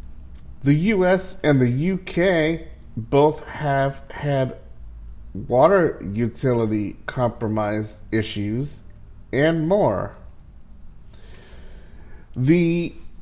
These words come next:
top of the news only has two items.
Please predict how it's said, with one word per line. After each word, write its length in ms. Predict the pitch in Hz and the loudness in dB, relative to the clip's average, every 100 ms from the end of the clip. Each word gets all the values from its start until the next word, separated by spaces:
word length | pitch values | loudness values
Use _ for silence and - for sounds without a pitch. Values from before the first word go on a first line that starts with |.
| - | -12
top 280 | - 190 233 | 2 4 6
of 100 | 208 | 4
the 80 | 180 | 2
news 480 | 180 208 170 185 - | 2 2 2 0 2
only 260 | 156 170 160 | 2 4 2
has 280 | 156 139 - | 2 0 -2
two 300 | - 220 196 | -4 0 2
items. 520 | 104 113 214 - - | 2 0 -2 -6 -12